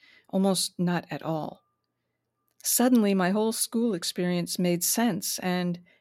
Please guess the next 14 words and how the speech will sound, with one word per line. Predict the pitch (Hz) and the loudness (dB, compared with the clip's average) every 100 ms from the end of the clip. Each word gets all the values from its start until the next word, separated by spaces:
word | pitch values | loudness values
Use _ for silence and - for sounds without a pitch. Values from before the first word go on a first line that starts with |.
| - | -8
explained | - - - 208 240 190 190 | -4 -4 -2 0 2 0 0
why | 190 180 | 0 2
the | 202 - | 0 0
only | 202 247 196 | 4 4 4
thing | - 254 240 131 | 0 0 0 0
I | 165 | -2
was | 214 247 381 | 2 0 2
really | 165 170 | 0 -2
good | 165 175 | -2 -2
at | 180 180 - - | 2 0 0 -4
was | 185 | -4
gym | - 240 403 | 0 0 2
class, | - - - - | -2 -4 -4 -4
seriously. | - - 359 - 185 - - | -4 0 0 0 -2 -2 -6